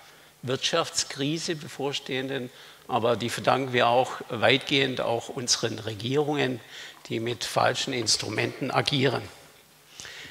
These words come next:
Äh, Sie erinnern sich ja alle mehr oder weniger an die Bertelsmann Stiftung, die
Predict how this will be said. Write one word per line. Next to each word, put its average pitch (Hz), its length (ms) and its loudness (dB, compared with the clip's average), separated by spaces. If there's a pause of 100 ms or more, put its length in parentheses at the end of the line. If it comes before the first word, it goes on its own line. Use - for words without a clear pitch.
(180)
Äh, 151 320 8
Sie - 260 8
erinnern 175 460 12
sich 196 240 8
ja 139 120 12
alle 160 400 12 (1160)
mehr 135 220 10
oder 135 240 8
weniger 139 680 8
an 131 100 0
die 117 120 0
Bertelsmann 123 580 2
Stiftung, 110 640 -6 (560)
die 113 300 2